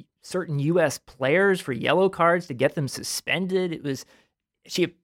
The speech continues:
I, I think, believed this and what she said after the game, but then she came and apologized because she realized that she kinda needed to, for one thing, but also that it was the right thing to do and a ridiculous accusation to make.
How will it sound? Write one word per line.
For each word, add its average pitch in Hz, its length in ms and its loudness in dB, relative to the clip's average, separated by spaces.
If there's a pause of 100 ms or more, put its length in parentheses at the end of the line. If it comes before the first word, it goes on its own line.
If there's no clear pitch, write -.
(140)
I, 139 260 -4
I 135 100 -4
think, 160 260 -2
believed 143 540 2
this 131 280 0
and 143 80 -2
what 131 100 -2
she 139 160 -6
said 131 460 -2
after 127 300 -4
the 123 80 -4
game, 127 280 -4
but 254 140 -2
then 131 140 -2
she 196 160 -6
came 127 280 -6
and 156 80 -4
apologized 170 720 2
because 185 220 -6
she 220 120 -6
realized 208 480 6
that 190 80 0
she 196 120 -4
kinda 185 360 -6
needed 185 420 2
to, 143 160 0
for 131 160 -2
one 196 240 2
thing, - 340 -6
but 165 140 2
also 170 260 4
that 151 160 4
it 151 60 -4
was 151 160 -4
the 170 80 0
right 127 280 2
thing 123 200 -8
to 131 100 -8
do 175 320 2
and 151 80 0
a 143 60 0
ridiculous 131 640 0
accusation 135 680 2
to - 60 -6
make. - 300 -8